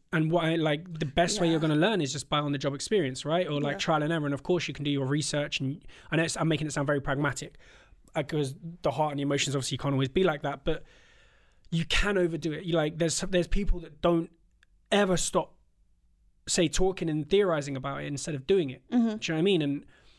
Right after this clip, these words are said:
Speaker 1: it's okay to not be in a relationship, and it's okay to be in multiple, and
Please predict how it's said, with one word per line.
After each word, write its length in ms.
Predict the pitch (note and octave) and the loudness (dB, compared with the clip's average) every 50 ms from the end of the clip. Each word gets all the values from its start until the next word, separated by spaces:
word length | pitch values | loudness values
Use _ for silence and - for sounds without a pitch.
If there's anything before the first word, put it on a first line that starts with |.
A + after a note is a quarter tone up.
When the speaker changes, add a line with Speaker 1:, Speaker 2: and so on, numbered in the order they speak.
| _ - - - | _ -16 -8 -4
Speaker 1:
it's 140 | - - - | -2 2 2
okay 280 | F3 E3+ - F3 F#3+ F3 | 2 2 4 2 2 2
to 100 | - D#3+ | 2 -2
not 120 | E3 - | -6 -4
be 80 | - D3+ | -2 -2
in 60 | D3+ | -2
a 20 | |
relationship, 340 | C#3+ C#3+ C#3+ C3+ - D#3+ D#3 | -2 -2 -4 -4 -6 -10 -8
and 80 | D#3 D#3 | -8 -8
it's 140 | D3 - | -6 -4
okay 320 | E3 D#3 - - F3 F3+ F3 | -4 -2 0 2 2 2 2
to 120 | - - C#3 | 0 -2 -2
be 220 | - D#3+ D#3 D3+ | 0 0 0 2
in 220 | C#3+ C#3 C3+ C#3 F#3+ E3+ | 0 -2 -2 -4 -2 0
multiple, 440 | E3+ F3+ F#3 - - - D3 C3+ | 0 0 0 -2 -4 -6 -6 -4
and 120 | C3+ C#3 | -4 -6